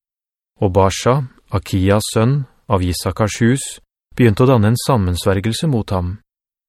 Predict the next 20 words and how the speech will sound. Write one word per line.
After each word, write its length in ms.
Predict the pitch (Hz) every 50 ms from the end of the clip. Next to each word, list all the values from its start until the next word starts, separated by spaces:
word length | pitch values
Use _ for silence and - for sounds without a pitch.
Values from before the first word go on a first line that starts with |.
| _ _ -
Og 120 | 113 101 98
Basha 320 | 98 92 - - 120 117
slo 220 | 113 - - 107 95
ham 140 | 95 98 95
til 160 | - 107 101
slutt 320 | - - 107 - - - 110
i 80 | 104
hjel 260 | 101 107 127 135 131 117
i 80 | 101 95
Gibbeton, 640 | 92 98 95 87 98 98 - - 117 127 143 147 139
som 220 | 127 - - 120 110
tilhørte 420 | - 104 92 85 90 90 - 113 -
filisterne, 720 | - 117 98 90 - - - - 95 92 101 101 98 101 - _ _ _ _ _ _ _ _ _ _ 117
mens 180 | 107 101 - - 101
Nadab 400 | 95 95 90 113 123 135 131 -
og 140 | - 131 101
hele 320 | 101 113 101 92 101 92
Israel 400 | 92 92 - - 113 113 117 117
beleiret 480 | 113 113 101 90 87 90 98 104 - -
Gibbeton. 540 | - 95 80 95 92 - 98 98 101 101